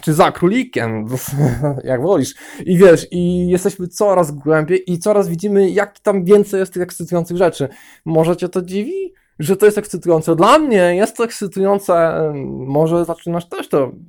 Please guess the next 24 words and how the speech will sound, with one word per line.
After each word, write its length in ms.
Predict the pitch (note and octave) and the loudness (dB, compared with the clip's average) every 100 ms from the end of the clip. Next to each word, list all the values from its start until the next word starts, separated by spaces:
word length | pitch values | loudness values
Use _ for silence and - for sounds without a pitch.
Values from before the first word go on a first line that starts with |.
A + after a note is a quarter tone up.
| _ - | _ -14
odczuwać 420 | - D#3+ D3 C3+ | -10 -8 -6 -6
jako, 300 | C3+ C#3 C#3 - _ _ | -6 -6 -6 -10 _ _
jako 540 | C#3+ C#3+ D3+ C3+ C3+ C3 - | -6 -2 0 0 -2 -6 -2
entuzjazm. 760 | D3 D#3 - F#3 D#3 B2+ B2+ B2 | 0 0 -2 0 0 0 -2 -4
Dla 220 | A#2 E3 | 2 4
mnie 120 | F3+ | 6
jest 200 | F3+ D3 | 6 4
wiele 320 | C#3+ G3 B3 A#3 | 4 4 4 2
w 60 | |
tym 160 | A3 G#3+ | 0 -2
ekscytującego, 640 | G#3 F#3 F#3+ F#3 - E3+ | -4 -6 -6 -4 -2 -2
to 100 | D3+ | -4
tak 280 | - A3 G#3+ | -2 2 4
bardzo 280 | F#3+ G3 F#3 | 4 4 4
zmienia 340 | F3 G3 G#3 | 2 2 2
postać 360 | G3 F#3 F#3+ - | 0 -4 -6 0
rzeczy. 260 | F#3 F#3 C#3 | 0 0 0
Jak 220 | G3 B3+ | 0 2
wyglądałby 460 | B3 A#3+ A3+ G#3 | -2 -2 -2 -2
świat? 260 | - - D3+ | -2 -2 0
Zrób 240 | D#3+ G3 | -2 -4
prosty 320 | - G#3+ - G#3+ | -2 -4 0 -2
eksperyment 480 | G#3 A#3 C#4 C4+ | -2 -4 -6 -8
myślowy. 380 | F3 - C#3 A#2 | -8 -2 -2 -2